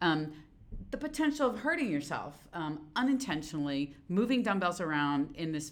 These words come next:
fast manner, which is not what we usually do with dumbbells, right? That, that piece. I,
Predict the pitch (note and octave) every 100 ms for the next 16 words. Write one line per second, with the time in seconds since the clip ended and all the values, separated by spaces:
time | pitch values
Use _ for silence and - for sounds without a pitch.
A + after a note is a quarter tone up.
0 | - - D3 D3 D#3 C#3 C#3+ D3+ D#3 F#3
1 | F#3+ F3+ F3 - D#3+ D#3 D3+ C#3+ D3 C3+
2 | C#3 C#3 A#3+ A3+ D#3 - - C#3+ C#3 -
3 | - F#3+ G3 F3+ - E3 F3 - - F#3+
4 | - - - - - - - - - -
5 | D#3+